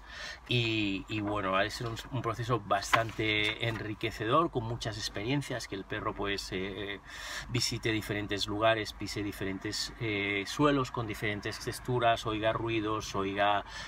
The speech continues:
eh, gente gritando, oiga gente hablando normal, eh, conozca razas, eh, diferentes, eh, se mueva, si puede ser en, en metro, en tren, entre en un autobús, vaya en coche, en fin, una serie de vivencias,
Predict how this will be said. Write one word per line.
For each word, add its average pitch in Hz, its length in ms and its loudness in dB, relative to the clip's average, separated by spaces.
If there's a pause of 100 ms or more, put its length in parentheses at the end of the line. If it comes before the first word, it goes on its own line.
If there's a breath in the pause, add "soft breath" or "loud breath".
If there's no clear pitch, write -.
eh, 107 960 0
gente 117 320 0
gritando, 120 720 4
oiga 110 540 4
gente 101 240 -2
hablando 104 260 0
normal, 110 560 4 (220 loud breath)
eh, 104 180 -4
conozca 107 500 4
razas, 104 640 2
eh, 104 640 -2 (400)
diferentes, 110 1000 2
eh, 98 140 -4
se - 180 -2
mueva, 110 440 4
si - 140 -6
puede 110 200 0
ser 113 220 0
en, 110 100 -2 (260 loud breath)
en 117 260 0
metro, 113 580 2 (180 loud breath)
en 117 200 2
tren, 110 460 0 (180 loud breath)
entre 113 400 0
en 113 80 0
un 113 120 0
autobús, 113 580 2
vaya 110 240 4
en 110 80 -2
coche, 110 380 -2
en 101 100 -6
fin, 101 180 -4
una 101 160 -2
serie 113 280 -2
de 113 60 0
vivencias, 120 680 4